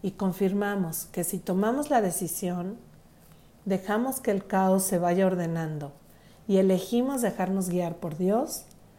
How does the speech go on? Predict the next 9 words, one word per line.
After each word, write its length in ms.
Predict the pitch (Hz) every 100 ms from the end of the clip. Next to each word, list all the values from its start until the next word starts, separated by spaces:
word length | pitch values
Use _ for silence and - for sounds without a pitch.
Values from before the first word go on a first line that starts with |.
| - - -
hay 220 | 226 220
un 140 | 254 254
cambio 400 | 254 226 233 254
significativo 1040 | 233 175 165 - 185 - 202 202 247 -
en 140 | - 185
nuestro 280 | 175 - 196
modo 300 | 190 190 185
de 120 | 175
vivir 340 | 156 156 160